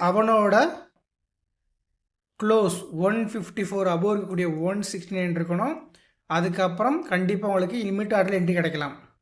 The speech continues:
ஒன் சிக்ஸ்டி நைன் என்ட்ரி போட்டு ஸ்டாப் லாஸ் ஒன் ஃபார்ட்டி ஃபோர், டார்கெட் ஒன் நைன்டி சிக்ஸ், டூ டுவென்டி ஃபைவ். மினிமம் டூ டார்கெட் போதுமானது, நம்ம எப்பவுமே சொல்லக்கூடிய வேர்டு இல்லையா?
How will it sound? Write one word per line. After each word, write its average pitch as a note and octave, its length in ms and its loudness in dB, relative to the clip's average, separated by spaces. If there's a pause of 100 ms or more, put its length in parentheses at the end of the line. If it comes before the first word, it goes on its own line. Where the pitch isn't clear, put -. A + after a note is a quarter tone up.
(220)
ஒன் F3 220 0
சிக்ஸ்டி F#3 180 -6
நைன் F3 160 4
என்ட்ரி F3 220 4
போட்டு F#3 320 0 (500)
ஸ்டாப் G#3+ 380 4
லாஸ் E3+ 220 2 (440)
ஒன் F#3 280 -2
ஃபார்ட்டி F#3 340 2
ஃபோர், C4 220 4 (520)
டார்கெட் F#3+ 460 4 (880)
ஒன் F#3 220 0
நைன்டி F3+ 340 2
சிக்ஸ், D4 220 -4 (600)
டூ A3 140 -4
டுவென்டி D#3 320 -4
ஃபைவ். - 200 -14 (120)
மினிமம் F3 280 0
டூ F#3 120 0
டார்கெட் E3+ 360 -2
போதுமானது, D#3 380 -4
நம்ம C#3+ 140 -8
எப்பவுமே E3 260 -2
சொல்லக்கூடிய D3 320 -6
வேர்டு C#3+ 180 -8
இல்லையா? E3+ 200 -4